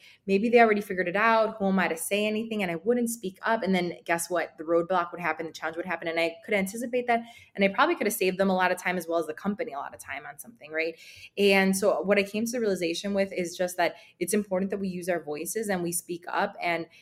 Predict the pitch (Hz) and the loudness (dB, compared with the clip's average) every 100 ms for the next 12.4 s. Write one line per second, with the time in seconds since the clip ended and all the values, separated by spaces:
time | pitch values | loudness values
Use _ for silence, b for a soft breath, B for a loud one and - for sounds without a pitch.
0 | B - 180 196 214 226 - 180 170 180 | B -2 4 4 4 2 2 2 4 2
1 | 190 208 220 269 302 196 185 196 196 190 | 2 2 0 -2 0 2 4 4 6 4
2 | 180 185 175 - 151 165 185 180 170 156 | 2 -2 -2 -2 0 0 2 0 0 -4
3 | 165 175 190 190 175 - 160 180 - - | -4 -2 -2 0 0 0 2 2 0 -4
4 | 160 175 170 - 170 180 175 170 151 147 | -6 -4 -4 -4 -4 -2 -6 -6 -8 -4
5 | 165 180 190 190 190 190 160 165 165 160 | 0 0 -2 -2 -2 -2 -2 -2 -2 2
6 | 156 170 170 202 196 190 165 185 160 156 | 2 2 0 0 2 2 2 0 0 -4
7 | 160 165 151 175 180 160 165 175 175 180 | -6 -2 0 0 0 2 4 4 2 -2
8 | - 202 214 190 175 196 226 B B B | 0 2 6 6 6 2 0 B B B
9 | B 196 196 190 185 180 262 - 180 175 | B 4 4 4 2 4 2 -2 -2 0
10 | 165 165 B B - 220 233 233 214 220 | 0 -4 B B 0 2 4 4 0 4
11 | 208 190 190 175 165 156 160 165 165 165 | 2 2 0 0 2 2 0 -2 -4 -4
12 | 156 170 170 165 | -4 -2 -2 -6